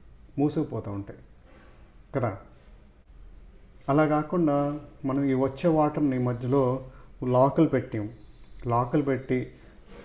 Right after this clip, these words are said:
బయటికి వెళ్ళనివ్వకుండా ఒకే పద్ధతిలో వెళ్ళేలా చేస్తే ఆ ఫోర్స్గా వెళ్ళిపోవడం ఉండదు.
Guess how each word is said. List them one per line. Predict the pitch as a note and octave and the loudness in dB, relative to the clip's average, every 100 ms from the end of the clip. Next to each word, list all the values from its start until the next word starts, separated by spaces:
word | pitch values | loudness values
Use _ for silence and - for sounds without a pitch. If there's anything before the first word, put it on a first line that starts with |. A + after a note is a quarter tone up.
| - C3 | -12 -6
బయటికి | A#2 A#2+ B2 C#3 | -2 -2 0 -2
వెళ్ళనివ్వకుండా | B2 B2+ B2 B2 A#2+ A2 - - - B2+ | 0 -2 -2 -4 -2 -4 -6 -20 -8 -6
ఒకే | A#2+ D3 | 0 0
పద్ధతిలో | C#3 B2+ B2+ B2+ C3 | 4 2 2 -2 -2
వెళ్ళేలా | B2 A#2+ C3 C3 B2+ | 0 0 0 -2 -2
చేస్తే | B2+ - G3+ A#3 - - - - - - | -4 -4 -6 -6 -18 -20 -20 -20 -20 -10
ఆ | B2 | -10
ఫోర్స్గా | - C3+ C#3 C#3 C#3 | -4 0 0 0 -2
వెళ్ళిపోవడం | C#3 B2+ C3 B2+ B2+ | 0 -2 -2 0 0
ఉండదు. | G#2+ G2+ | -2 -6